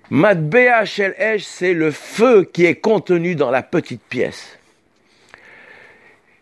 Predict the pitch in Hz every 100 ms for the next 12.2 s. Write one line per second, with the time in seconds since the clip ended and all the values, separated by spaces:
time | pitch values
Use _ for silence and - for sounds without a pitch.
0 | - 131 220 277 262 254 240 - 247 214
1 | 151 101 _ _ _ _ _ _ _ _
2 | _ _ _ _ _ 110 160 170 170 156
3 | 165 156 170 147 - 131 - 101 95 147
4 | 214 262 262 262 262 269 254 214 156 220
5 | 233 247 220 233 233 214 190 233 202 214
6 | - 208 190 233 254 - _ _ _ _
7 | _ _ _ - 156 - 247 240 208 220
8 | 220 190 120 _ - 160 165 302 - 269
9 | 254 233 - 247 - 202 214 226 170 233
10 | 214 170 131 117 _ _ - 156 196 220
11 | 190 214 196 220 151 151 - 220 202 262
12 | 269